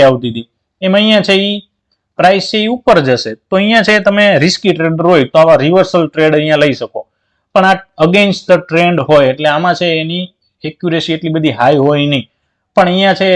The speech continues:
તમે ટ્રેપ પણ થઈ શકો. તો આવી રીતે તમે જોઈ શકો. ફરી પાછો એ,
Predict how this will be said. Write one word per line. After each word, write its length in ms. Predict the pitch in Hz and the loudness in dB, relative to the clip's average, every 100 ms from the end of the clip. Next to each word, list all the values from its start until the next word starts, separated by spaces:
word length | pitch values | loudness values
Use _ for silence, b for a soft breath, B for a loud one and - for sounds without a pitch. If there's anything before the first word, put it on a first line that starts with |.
| 175 156 | 2 0
તમે 220 | 160 175 180 - - | -2 -2 -4 -10 -4
ટ્રેપ 220 | 160 180 - | 0 0 0
પણ 180 | 151 143 | 0 0
થઈ 140 | 139 117 | -2 -4
શકો. 220 | 107 _ _ _ _ _ 180 | -10 _ _ _ _ _ -2
તો 80 | |
આવી 200 | 175 196 | 0 0
રીતે 200 | 196 185 180 | -2 -2 -2
તમે 160 | 185 175 | -2 0
જોઈ 140 | 180 - | -2 -2
શકો. 200 | - - | -6 -2
ફરી 200 | 208 220 202 | 0 2 2
પાછો 260 | 196 | 2
એ, 80 | 196 | 2